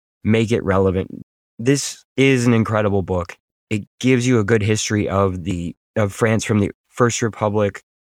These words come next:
all the way through to eighteen thirty-two and sort of onward too, because Hugo does live past that. So it, it's, has a lot more. I mean, these characters are a lot darker, but they're also a lot more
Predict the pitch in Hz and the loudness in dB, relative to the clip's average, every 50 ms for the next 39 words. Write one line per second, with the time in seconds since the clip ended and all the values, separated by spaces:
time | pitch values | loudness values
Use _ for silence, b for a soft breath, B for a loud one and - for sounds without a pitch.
0 | _ - 98 104 113 107 107 107 104 98 98 - - 104 101 98 - 107 - - | _ -2 0 2 2 2 2 0 0 -2 -2 -2 -2 -2 -2 -2 -4 -4 -6 -6
1 | 85 - - 87 85 78 95 98 92 92 82 82 92 90 - _ - 117 110 107 | -8 -6 -6 -8 -8 -6 -6 -6 -6 -6 -6 -6 -8 -10 -10 _ -2 0 2 2
2 | 101 - - 107 104 101 98 98 107 - 202 247 226 131 - - 101 107 113 101 | 0 0 -2 -2 0 0 -2 -2 -2 0 0 0 0 -2 -2 -2 0 0 0 0
3 | 87 87 87 - - 113 98 87 76 76 82 - 92 - - - 85 73 78 80 | -2 -4 -4 -4 -2 -2 -2 -2 -2 -4 -6 -6 -6 -8 -6 -8 -6 -6 -6 -6
4 | 76 78 82 - - 60 55 - - - - - - - - - - - - - | -6 -6 -6 -6 -8 -8 -10 -10 -14 -14 -14 -16 -16 -14 -14 -14 -14 -14 -14 -8
5 | - - - - - _ _ _ _ _ _ _ _ - 113 - 135 143 - - | -6 -6 -6 -6 -8 _ _ _ _ _ _ _ _ -6 -2 0 0 0 0 -2
6 | - - _ _ _ _ _ _ _ - - 170 180 170 156 160 143 147 139 123 | -8 -12 _ _ _ _ _ _ _ -4 0 0 2 2 2 2 4 4 2 4
7 | 98 127 135 127 107 104 113 113 113 117 110 - - - 151 147 139 139 123 113 | 4 4 4 4 4 4 2 4 2 2 0 0 0 2 2 2 4 2 2 4
8 | 110 104 98 101 110 120 107 95 - 110 104 104 98 - 87 87 85 - - 98 | 4 2 2 2 2 0 0 0 0 0 0 0 0 -2 -4 -4 -6 -4 -6 -6
9 | 92 - 104 101 92 101 104 - 123 123 120 113 92 92 - 67 101 101 101 95 | -2 0 0 2 2 2 2 2 2 2 4 2 2 -2 -2 0 0 2 2 0